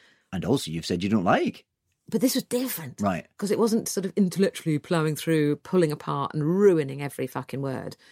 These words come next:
Speaker 2: It was playing games.
Speaker 1: Right.
Speaker 2: We dicked around for two or three weeks.
Speaker 1: Right.
Speaker 2: And I had to learn how to sit on a horse as well, which I'd never done before.
Speaker 1: Oh, right, right, right. You
Speaker 2: Um,
Speaker 1: did that very
Speaker 2: so
Speaker 1: well.
Speaker 2: we played and we giggled and, uh, it was so much fun.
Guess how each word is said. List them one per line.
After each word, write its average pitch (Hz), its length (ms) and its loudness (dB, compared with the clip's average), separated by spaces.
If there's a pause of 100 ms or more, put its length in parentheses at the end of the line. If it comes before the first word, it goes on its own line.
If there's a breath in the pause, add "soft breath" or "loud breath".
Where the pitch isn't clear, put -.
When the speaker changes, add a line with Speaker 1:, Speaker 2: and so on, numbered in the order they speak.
(180 soft breath)
Speaker 2:
It - 120 -2
was 190 100 -4
playing 214 400 2
games. 170 580 0 (320)
Speaker 1:
Right. 113 440 6
Speaker 2:
We 202 120 2
dicked - 340 0
around 139 500 -2 (100)
for 156 160 -2 (120)
two 185 160 -2
or 160 80 0
three 160 180 -4
weeks. - 400 -6 (260)
Speaker 1:
Right. 101 440 4
Speaker 2:
And 175 120 0
I - 20 -2
had 170 180 -4
to 175 100 -8
learn 156 160 -2
how 151 100 -6
to - 100 -12
sit - 140 -4
on 143 100 -6
a 135 40 -6
horse 135 380 -8
as 123 80 -10
well, 123 160 -10
which - 120 -16
I'd - 100 -12
never 117 140 -8
done 117 140 -12
before. - 260 -16
Speaker 1:
Oh, 87 220 -12
right, - 360 -12
right, 87 200 -10
right. 110 180 -8
You 143 80 -6
Speaker 2:
Um, 170 60 2
Speaker 1:
did - 100 0
that 123 140 -2
very 101 160 -4
Speaker 2:
so 175 80 0
Speaker 1:
well. 220 100 0
Speaker 2:
we 214 80 2
played 254 320 -2
and 175 100 -4
we 180 100 -4
giggled 226 580 0 (120)
and, 143 420 -8 (640)
uh, 143 260 -4 (840)
it - 140 -10
was 170 120 -6
so 151 180 -2
much - 180 -8
fun. 127 220 -12